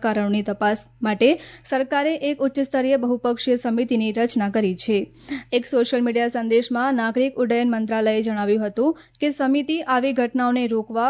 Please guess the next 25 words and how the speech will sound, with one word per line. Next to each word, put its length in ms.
અને 200
નિયંત્રિત 560
કરવા 300
માટે 260
જારી 380
કરાયેલા 480
હાલના 420
માનક 480
સંચાલન 560
પ્રક્રિયાઓ 680
અને 180
માર્ગદર્શિકાઓની 960
તપાસ 400
કરશે. 340
તે 200
ભવિષ્યમાં 600
આવા 200
કિસ્સાઓનો 540
સામનો 400
કરવા 260
માટે 400
વ્યાપક 500
માર્ગદર્શિકા 720
પણ 200
સૂચવશે. 500